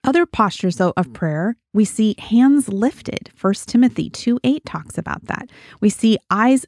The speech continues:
open. John seventeen one, it says, "Jesus lifted his eyes to heaven and said, 'Father, the hour has come.'" And he speaking to the Father with eyes open towards heaven. So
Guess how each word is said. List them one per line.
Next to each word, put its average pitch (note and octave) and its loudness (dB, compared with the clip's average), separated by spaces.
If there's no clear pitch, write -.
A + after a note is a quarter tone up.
open. G#3+ 0
John G3+ 4
seventeen A3+ 2
one, B3 4
it F#3+ -2
says, E3+ 2
"Jesus - 0
lifted A#3+ 2
his A#3 2
eyes F#3 2
to G3 2
heaven E3+ 2
and E3+ 2
said, D3+ -6
'Father, E3+ 0
the D#3+ -6
hour D#3+ -2
has D#3 -4
come.'" D3+ -6
And D#3+ -2
he D#3+ 0
speaking A#3 2
to A3 2
the G#3+ 2
Father E3 0
with E3 0
eyes A#3+ 2
open E3 0
towards F#3+ 0
heaven. D#3 -2
So C#4 -2